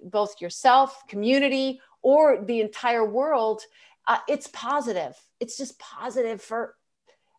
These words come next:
for everyone. And especially, by the way, and I know you and I talked about this,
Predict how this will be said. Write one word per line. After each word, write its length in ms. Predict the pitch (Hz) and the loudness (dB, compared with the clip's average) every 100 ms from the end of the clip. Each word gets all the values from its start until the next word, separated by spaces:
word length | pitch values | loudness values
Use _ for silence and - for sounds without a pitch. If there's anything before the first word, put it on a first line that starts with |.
| _ | _
for 140 | - - | -8 0
everyone. 580 | - 349 302 226 180 110 - _ - | 4 4 4 0 -2 -6 -14 _ -2
And 260 | 277 262 233 | 0 0 -2
especially, 560 | - - 294 285 247 | -2 2 2 2 -2
by 160 | 226 220 | 0 0
the 100 | 226 | 2
way, 220 | 277 277 | 2 2
and 100 | 233 | 0
I 60 | 220 | -4
know 420 | 226 220 185 - | -2 -4 -6 -12
you 200 | 208 254 | -6 -2
and 100 | 233 | -2
I 80 | 190 | -4
talked 260 | - 196 | -6 -8
about 140 | - 185 | -8 -14
this, 180 | 175 | -14